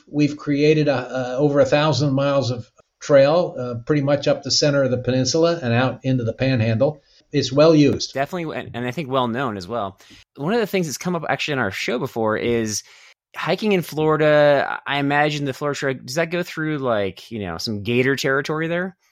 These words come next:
Speaker 1: <laughs> Oh, yeah. There are gators everywhere.
Speaker 2: Oh, yeah.
Speaker 1: <laughs>
Speaker 2: Okay. Yeah, we've got a, a guy who was, I don't know, he, we kinda go back and forth with the hammock thing, and he thinks that by,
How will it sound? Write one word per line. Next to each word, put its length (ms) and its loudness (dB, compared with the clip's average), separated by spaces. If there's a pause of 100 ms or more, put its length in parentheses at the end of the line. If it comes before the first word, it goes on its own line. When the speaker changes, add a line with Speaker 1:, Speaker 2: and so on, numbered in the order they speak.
(180)
Speaker 1:
<laughs> 420 -2 (760)
Oh, 140 2
yeah. 440 2 (120)
There 160 -4
are 40 -12
gators 380 -4
everywhere. 380 0
Speaker 2:
Oh, 80 6
yeah. 220 2 (340)
Speaker 1:
<laughs> 640 -4
Speaker 2:
Okay. 260 -6 (1000)
Yeah, 160 -4
we've 120 -6
got 160 0
a, 160 -2 (140)
a 80 -4
guy 480 0
who 720 -6 (500)
was, 160 -8 (200)
I 120 -2
don't 120 -4
know, 100 -6
he, 120 -10 (260)
we 80 -10
kinda 260 -4
go 140 -2
back 220 -2
and 100 -14
forth 260 -6
with 140 -12
the 80 -10
hammock 400 -6
thing, 440 -10
and 640 -8 (580)
he 380 -4
thinks 440 -4
that 220 -6 (120)
by, 480 -2